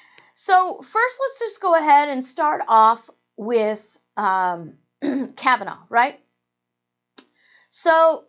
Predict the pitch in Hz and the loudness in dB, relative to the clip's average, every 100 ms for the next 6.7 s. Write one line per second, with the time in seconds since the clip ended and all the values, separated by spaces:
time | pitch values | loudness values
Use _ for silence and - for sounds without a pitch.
0 | _ _ 247 269 - 392 453 392 330 311 | _ _ -10 -10 0 2 2 2 0 -2
1 | 294 294 _ 240 269 262 - 247 220 196 | -6 -12 _ -8 -6 -6 -6 -2 -2 -2
2 | 165 - _ _ _ _ _ _ 240 262 | -10 -12 _ _ _ _ _ _ -2 0
3 | 262 254 208 170 _ 294 349 - - 262 | 0 -2 -2 -12 _ -6 -6 -8 -10 -12
4 | - 220 214 208 196 196 196 202 202 202 | -6 0 2 2 0 -2 -2 0 0 0
5 | 202 - 196 196 - 196 196 196 190 180 | -6 -12 -12 -12 -14 -14 -12 -12 -14 -14
6 | 214 190 180 175 311 370 | -4 -4 -4 -8 -4 -6